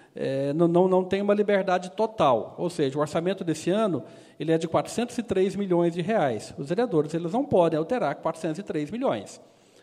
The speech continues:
É, não pode mexer com despesa de pessoal, não pode me-, mexer com o serviço da dívida, né, despesas da dívida, e uma, não pode se trabalhar também, não pode se alterar aqueles que são vinculados a convênios, a repasse de convênios.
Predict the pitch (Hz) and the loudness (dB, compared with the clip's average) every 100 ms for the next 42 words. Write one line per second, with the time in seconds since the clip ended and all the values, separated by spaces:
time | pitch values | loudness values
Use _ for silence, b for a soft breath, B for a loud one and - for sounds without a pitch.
0 | b - 117 120 151 156 160 156 143 151 | b -14 -10 -6 -4 2 0 0 -6 -6
1 | 156 151 135 127 151 185 180 196 175 170 | -6 -8 -8 -6 -4 -4 0 4 4 4
2 | - - - - 160 160 156 156 147 - | 0 -14 -18 -4 -2 0 -2 -2 -4 -6
3 | 170 147 160 165 151 170 151 139 220 - | -6 -4 -4 -4 -4 -2 -2 0 -2 0
4 | 156 143 165 233 160 143 170 156 - - | 0 2 2 2 0 0 0 -2 -6 -2
5 | 160 143 170 180 202 208 214 208 B B | -2 -2 -4 0 0 2 -2 -4 B B
6 | B B B B 160 180 175 180 196 196 | B B B B 0 2 2 2 2 6
7 | 185 175 - 175 160 156 156 160 156 156 | 4 4 0 -4 -2 0 2 2 2 2
8 | 156 151 147 156 156 156 160 165 165 151 | 2 2 4 4 4 4 2 4 4 4
9 | 165 143 - B B B - - 175 170 | 4 4 0 B B B -6 -2 -2 0
10 | 165 170 156 170 160 147 147 156 143 202 | 2 2 4 2 2 0 0 0 0 0
11 | 165 180 196 175 139 151 - 127 - 156 | 2 2 2 0 -4 -4 -4 -4 -6 -4
12 | 202 165 165 180 185 - | -2 2 4 4 0 -6